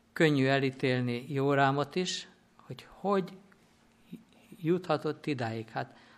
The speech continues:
Ádám Éva gyilkos nevelt,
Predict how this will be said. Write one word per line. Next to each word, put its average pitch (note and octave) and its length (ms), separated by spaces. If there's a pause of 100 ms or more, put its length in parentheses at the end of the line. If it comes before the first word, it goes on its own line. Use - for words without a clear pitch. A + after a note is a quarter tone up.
Ádám D3 440
Éva C3+ 540 (200)
gyilkos C3+ 600
nevelt, G#2+ 520